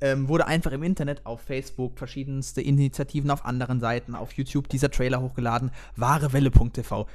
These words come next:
Wir kommen jetzt, wir bringen die wahren Nachrichten, wir sagen jetzt die Wahrheit, wir erzählen euch, was hinter den Chemtrails steckt,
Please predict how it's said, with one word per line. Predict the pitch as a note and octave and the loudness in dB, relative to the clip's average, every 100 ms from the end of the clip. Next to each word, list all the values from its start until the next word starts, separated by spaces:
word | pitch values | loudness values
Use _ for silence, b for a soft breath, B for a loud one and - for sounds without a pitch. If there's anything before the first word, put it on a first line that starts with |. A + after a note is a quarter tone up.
| - | 0
Wir | D3+ E3 | 4 4
kommen | - D#3 D3+ | 4 4 4
jetzt, | C#3+ - - - - | 2 -2 -8 -14 -8
wir | C#3 D3 D3 - C3 - | 2 4 4 0 -6 0
bringen | C3+ C3+ | 2 2
die | A#2 G#2+ | 2 4
wahren | B2 C#3+ C#3+ | 6 6 4
Nachrichten, | B2+ C3 C#3+ - C3 A#2+ | 2 0 -4 -6 -8 -4
wir | C3+ C#3 | 0 0
sagen | B2+ A#2+ B2+ | 2 0 -2
jetzt | B2 - | -4 -6
die | A2 | -2
Wahrheit, | B2 C#3 C3 C3 - b - | 2 2 2 0 -4 b -6
wir | C3+ C3+ | -2 0
erzählen | C#3 A#2 - C#3+ C3+ | -2 -6 -12 -10 -6
euch, | A#2+ B2+ - | -4 -2 -2
was | A#2+ - | -2 0
hinter | C#3 B2+ | 0 0
den | A#2+ | -4
Chemtrails | B2+ D#3 D3+ C#3 C3+ - | -4 -6 -4 -2 -2 -2
steckt, | - C3+ - | -2 -2 -4